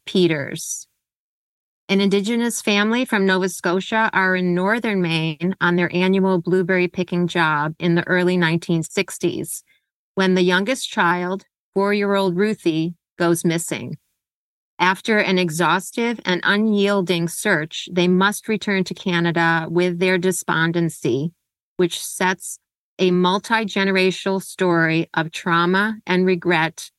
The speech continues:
haunting and hope into motion. I absolutely love this one. It's by a debut author. It's getting a lot of buzz in the publishing community,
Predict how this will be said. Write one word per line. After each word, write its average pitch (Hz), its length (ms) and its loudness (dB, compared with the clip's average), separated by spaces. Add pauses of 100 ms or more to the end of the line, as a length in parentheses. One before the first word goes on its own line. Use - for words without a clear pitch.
(400)
haunting 220 560 0
and 220 140 0
hope 165 360 -2 (480)
into 175 320 0
motion. 156 640 -2 (920)
I 165 200 0
absolutely 185 580 0
love 180 560 2
this 208 260 -4
one. 196 540 0
It's 170 240 -2
by 175 160 0
a 175 140 2
debut 180 480 2
author. 208 640 0 (520)
It's - 200 -6
getting 180 260 2
a 156 80 0
lot 175 420 2
of 170 200 -4
buzz 185 420 0
in 180 140 -2
the 175 80 -2
publishing 185 500 0
community, 220 800 0